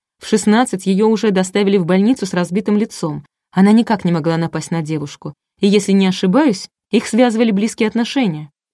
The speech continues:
Пономарев, не говоря ни слова, двинулся в прихожую. Я побежала за следователем. «Подумай, способ убийства такой же, как в случае с Всеволодом. Агата вне подозрений».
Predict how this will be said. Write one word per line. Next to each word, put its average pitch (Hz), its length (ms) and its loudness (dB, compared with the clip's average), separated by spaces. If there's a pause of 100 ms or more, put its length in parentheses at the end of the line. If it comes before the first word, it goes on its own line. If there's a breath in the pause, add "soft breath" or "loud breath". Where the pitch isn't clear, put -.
(220)
Пономарев, 180 560 0
не 185 120 -2
говоря 170 300 -2
ни 160 100 -6
слова, 247 440 -4 (440)
двинулся 226 500 2
в 190 60 -16
прихожую. 151 680 -6 (300)
Я 190 120 0
побежала 185 480 2
за 160 140 -4
следователем. 156 680 -6 (760)
«Подумай, 208 580 4 (120)
способ - 460 -2
убийства 208 340 0
такой 196 360 0
же, 254 100 0
как 196 160 -4
в - 20 -14
случае 220 340 -2
с - 100 -12
Всеволодом. 170 800 -2
Агата 190 420 2
вне 214 180 2
подозрений». 208 720 0